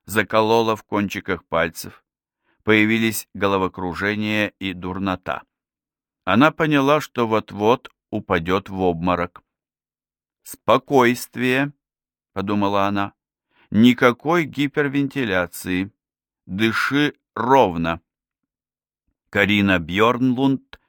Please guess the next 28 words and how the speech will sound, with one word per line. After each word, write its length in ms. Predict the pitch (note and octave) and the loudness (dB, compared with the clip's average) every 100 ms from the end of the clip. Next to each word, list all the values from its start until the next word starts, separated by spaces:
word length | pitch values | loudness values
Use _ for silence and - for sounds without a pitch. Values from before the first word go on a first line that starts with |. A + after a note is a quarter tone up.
| _ _ - | _ _ -6
зажгла 580 | G2 A2+ G2+ A2+ A#2 A2 | 0 0 0 0 0 0
стоявшую 840 | - G2+ G#2 G2 - F#2+ F2+ F2+ | -4 0 2 0 -4 -6 -4 -4
у 80 | G2 | -2
её 380 | F#2 F2+ F#2 F#2 | 0 0 0 0
ног 360 | A2 A#2+ _ _ _ - | 0 -2 _ _ _ -20
стеариновую 920 | - G2+ G2+ G#2 G2+ F#2 F2 E2 D#2 | -8 0 0 2 2 0 0 -4 -6
свечку, 640 | - E2+ E2+ - - C3+ _ _ _ _ _ - | -6 -6 -6 -8 -12 -14 _ _ _ _ _ -2
положила 480 | A#2 B2 D3+ D#3+ C#3+ | 2 2 2 0 -2
в 60 | |
карман 420 | - B2 B2+ B2+ | -2 -2 0 -2
зажигалку 880 | G#2+ G#2+ F#2 E2 F2+ A2+ B2 D3+ D3+ _ _ _ - | 0 -2 -2 -2 0 0 -2 -12 -12 _ _ _ -6
и 100 | A2+ | -4
поднялась 640 | - A2 G#2 G#2 A2 C#3 - | -2 -2 0 2 2 0 -2
со 180 | A2 | -6
свечкой 500 | F#2 G2 G#2 - A2+ | -6 -6 -6 -6 -10
в 60 | G#2 | -10
руке. 400 | G2+ - C#2+ C2+ _ _ _ _ _ _ _ _ _ _ _ _ - | -10 -10 -12 -14 _ _ _ _ _ _ _ _ _ _ _ _ -14
«Что 440 | - - A#2 B2+ | -14 0 6 8
это 340 | C3 C3 C#3 C3 | 6 4 0 -2
такое?» 760 | C3 B2 - D#2+ D#2+ E2 E2+ _ _ _ _ _ _ _ _ G#2 | -4 -6 -4 -2 0 -2 -4 _ _ _ _ _ _ _ _ -4
спросила 440 | F2+ A2+ G#2 G2 | -2 0 2 2
она 200 | G2 G2+ | 2 0
в 80 | F#2 | -2
упор, 320 | F2 G2+ F#2+ | -6 -2 -2
глядя 440 | E2+ F2 F2+ F#2 F2+ | -2 0 0 0 -2
на 180 | F2 | -4
Ханса 460 | E2 F2 F2 - F2+ | -4 -4 -4 -4 -8
Блумберга. 640 | F#2 F#2+ E2 D#2 D2 D2+ | -6 -6 -4 -6 -8 -10